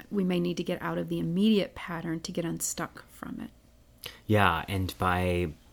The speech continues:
Speaker 2: being or experiencing that other domain, like you said, it, it gives you a chance to step away from the pattern.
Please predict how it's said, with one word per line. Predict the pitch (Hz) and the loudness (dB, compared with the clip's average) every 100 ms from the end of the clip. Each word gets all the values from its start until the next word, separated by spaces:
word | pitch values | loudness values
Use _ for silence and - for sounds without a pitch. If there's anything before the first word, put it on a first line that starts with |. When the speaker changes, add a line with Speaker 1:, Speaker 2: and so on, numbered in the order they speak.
| - | 2
Speaker 2:
being | 98 98 95 | 4 6 4
or | 90 | 0
experiencing | - - 92 87 - 82 82 | -2 0 2 0 -2 -4 -4
that | 78 | -4
other | 80 76 | -4 -2
domain, | 80 85 90 82 80 | -2 0 2 2 0
like | 78 78 - | -2 -4 -6
you | |
said, | - 92 85 | -8 -4 -2
it, | 78 64 - - - - - | -2 -4 -10 -20 -20 -20 -8
it | 85 - - - - | -8 -8 -12 -20 -4
gives | - 92 | 0 2
you | 101 | 2
a | 90 | 2
chance | 95 82 - | 0 -2 -2
to | 82 | -2
step | - 90 - | 0 0 0
away | 82 82 82 78 76 | 0 2 2 0 -4
from | - 82 | -6 -4
the | 76 | -4
pattern. | - 85 82 76 73 92 139 | -2 0 0 -2 -4 -4 -4